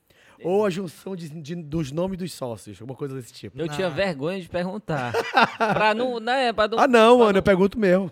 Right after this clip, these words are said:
Speaker 1: <laughs>
Speaker 2: Não,
Speaker 1: Que eu
Speaker 2: pra
Speaker 1: passo
Speaker 2: não,
Speaker 1: vergonha.
Speaker 2: não, mas foi ele que falou aqui, pra não f-, dar uma gafe
Speaker 1: Ah,
Speaker 2: aqui.
Speaker 1: sim, entendi.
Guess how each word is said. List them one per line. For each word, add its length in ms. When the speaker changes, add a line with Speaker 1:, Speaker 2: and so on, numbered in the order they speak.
Speaker 1:
<laughs> 120
Speaker 2:
Não, 300
Speaker 1:
Que 40
eu 40
Speaker 2:
pra 80
Speaker 1:
passo 80
Speaker 2:
não, 60
Speaker 1:
vergonha. 440
Speaker 2:
não, 100
mas 220
foi 100
ele 120
que 120
falou 360
aqui, 160
pra 140
não 140
f-, 200
dar 160
uma 160
gafe 460
Speaker 1:
Ah, 160
Speaker 2:
aqui. 140
Speaker 1:
sim, 140
entendi. 460